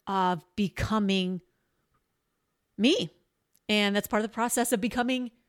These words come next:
you and who you are meant to be without all of your stories. All right. So over the past fifteen years,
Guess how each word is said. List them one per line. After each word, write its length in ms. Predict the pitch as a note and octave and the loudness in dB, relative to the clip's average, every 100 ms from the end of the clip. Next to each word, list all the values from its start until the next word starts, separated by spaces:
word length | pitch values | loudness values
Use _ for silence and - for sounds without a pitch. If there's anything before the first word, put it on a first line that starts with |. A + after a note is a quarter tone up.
| _ | _
you 600 | - G3+ E4+ G4+ G#3+ - - _ - | -8 -2 0 0 -2 -6 -12 _ -10
and 140 | G#3 | -8
who 220 | E3+ A3+ | -4 -2
you 500 | A#3+ G3+ A3+ A3+ A#3 - _ _ _ _ | 0 0 0 0 -2 -6 _ _ _ _
are 180 | G#3 A3+ | 0 2
meant 340 | A3 A3 A3+ | 2 0 -2
to 160 | - B3 | -2 -2
be 420 | G3+ E4 G#3 - _ - | -2 -2 -4 -10 _ 0
without 480 | A3 - - B3 - | 2 2 2 2 2
all 140 | G3+ | 0
of 120 | F#3+ F3 - | 0 -4 -2
your 160 | G#3 | -2
stories. 580 | - E4 E4+ - - - - _ _ | 0 -2 -6 -6 -4 -4 -6 _ _
All 100 | G3+ | -2
right. 280 | F#3 G#3 D#4+ | 2 2 0
So 420 | - A#3+ A3+ A3 - _ _ _ _ _ _ _ _ _ | 0 2 2 0 -6 _ _ _ _ _ _ _ _ _
over 180 | B3 A#3+ | -2 2
the 140 | B3+ B3+ | 4 2
past 560 | - A#3+ A#3 - - - _ _ _ _ _ _ _ _ _ _ _ _ | 2 0 0 -2 -12 -18 _ _ _ _ _ _ _ _ _ _ _ _
fifteen 640 | _ - B3 - - C4 C4 | _ -4 -2 -2 -6 -4 -2
years, 420 | D#4+ D4 D4 | -4 -4 -6